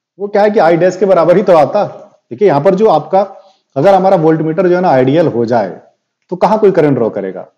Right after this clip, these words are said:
लेकिन आइडियल कहने सुनने की बात है, आइडियल तो होता नहीं कुछ practically। हम ये आइडियल, हरदम आइडियल को हम chase करते हैं, आइडियल को फॉलो करने की कोशिश करते हैं। क्यों करते हैं भाई? हम अच्छे बनते रहें। ये बात अलग है कि मरने के दिन तक हम अच्छे नहीं बनेंगे, इसका मतलब ये नहीं कि हम आइडियल को फॉलो नहीं करें। आइडियल को फॉलो करेंगे तभी तो अच्छा बनेंगे,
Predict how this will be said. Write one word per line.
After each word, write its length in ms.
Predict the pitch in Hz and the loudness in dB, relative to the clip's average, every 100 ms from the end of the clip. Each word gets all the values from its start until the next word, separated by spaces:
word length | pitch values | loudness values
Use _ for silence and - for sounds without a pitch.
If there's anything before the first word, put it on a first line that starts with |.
| _ _ | _ _
लेकिन 180 | 170 208 | -10 -4
आइडियल 340 | 185 170 208 185 | 0 2 0 0
कहने 260 | 151 160 | -2 -4
सुनने 260 | 156 131 135 | -4 -6 -4
की 80 | 131 | -4
बात 240 | 104 101 | -4 -6
है, 60 | 98 | -6
आइडियल 320 | 110 139 147 | -4 -4 -2
तो 80 | 139 | -2
होता 260 | 117 127 | -2 -4
नहीं 120 | 131 | -4
कुछ 140 | 135 - | -6 -8
practically। 460 | 110 - 101 92 92 127 | -10 -10 -14 -16 -14 -10
हम 140 | 156 | -4
ये 60 | 165 | 0
आइडियल, 340 | 147 170 170 - _ _ - | 0 0 -2 -10 _ _ -4
हरदम 220 | 131 175 165 | 0 2 2
आइडियल 260 | 156 170 | 2 0
को 80 | 170 | -2
हम 100 | 165 | -4
chase 200 | 143 127 | -2 -4
करते 300 | 120 107 117 | -6 -8 -8
हैं, 160 | 120 135 | -4 0
आइडियल 280 | 123 147 | 0 0
को 100 | 147 | -2
फॉलो 280 | 147 123 151 | -4 -2 0
करने 240 | 135 127 120 | -2 -4 -6
की 40 | |
कोशिश 260 | 110 123 110 | -8 -8 -6
करते 280 | 113 107 | -8 -8
हैं। 160 | 123 151 | -8 -4
क्यों 140 | 156 | -4
करते 220 | 151 135 175 | -4 -6 -4
हैं 60 | |
भाई? 100 | 175 | -2
हम 80 | 156 | -2
अच्छे 240 | 127 - | -4 -4
बनते 320 | 131 117 120 143 | -4 -4 -2 -2
रहें। 300 | 113 139 - _ _ _ _ _ _ _ 139 | -2 -8 -12 _ _ _ _ _ _ _ -2
ये 80 | 165 | 2
बात 220 | 170 - | 2 2
अलग 140 | 151 | 0
है 80 | 165 | 0
कि 100 | 170 | -2
मरने 260 | 139 139 156 | -2 -2 -2
के 80 | |
दिन 120 | 143 143 | -4 -4
तक 40 | |
हम 120 | 151 | -4
अच्छे 200 | 143 160 | -6 -4
नहीं 120 | 139 | -2
बनेंगे, 340 | 139 131 120 156 | 0 -2 -2 -4
इसका 240 | 156 151 | -4 -6
मतलब 160 | 143 156 | -2 -2
ये 80 | 143 | -2
नहीं 100 | 160 | -2
कि 40 | |
हम 80 | 160 | -2
आइडियल 240 | 131 143 | -2 -2
को 100 | 147 | -4
फॉलो 260 | - 120 139 | -4 -2 0
नहीं 140 | 147 | -2
करें। 300 | 127 143 - _ | -4 -8 -10 _
आइडियल 220 | 113 127 151 | -4 -2 -2
को 80 | |
फॉलो 260 | 151 139 156 | -4 -4 -2
करेंगे 220 | 147 156 | 0 -2
तभी 120 | 160 | -2
तो 60 | 156 | -2
अच्छा 160 | - 170 | -2 -2
बनेंगे, 320 | 185 196 | -2 -2